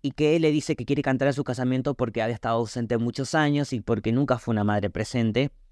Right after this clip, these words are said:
porque era una cazadora de nazis, entre comillas. Em, y, mm,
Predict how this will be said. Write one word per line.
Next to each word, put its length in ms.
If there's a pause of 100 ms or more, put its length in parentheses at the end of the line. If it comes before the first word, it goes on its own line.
(120)
porque 220
era 100
una 180
cazadora 560
de 100
nazis, 420
entre 220
comillas. 500 (680)
Em, 520 (1160)
y, 580
mm, 520